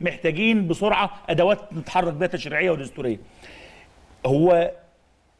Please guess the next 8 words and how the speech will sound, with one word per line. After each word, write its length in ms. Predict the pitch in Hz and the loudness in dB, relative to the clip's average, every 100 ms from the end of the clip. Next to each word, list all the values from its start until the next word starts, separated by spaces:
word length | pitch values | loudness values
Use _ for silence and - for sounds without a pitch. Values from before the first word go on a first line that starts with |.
| - | -8
المواد 440 | 131 135 175 294 | -6 0 2 2
اللي 140 | 294 214 | 0 -2
تم 300 | 214 220 202 175 170 - - _ _ | -2 0 0 0 -2 -6 -20 _ _
اقتراح 440 | - - 147 175 | -10 -2 -2 -2
تغييرها 520 | - 135 139 127 - 78 - _ _ _ _ - - - - | -4 -8 -6 -6 -8 -18 -20 _ _ _ _ -20 -20 -20 -6
كلها 400 | 147 170 285 269 | 0 2 2 0
في 100 | 214 | -4
الاخر، 420 | 214 226 220 | -2 0 -2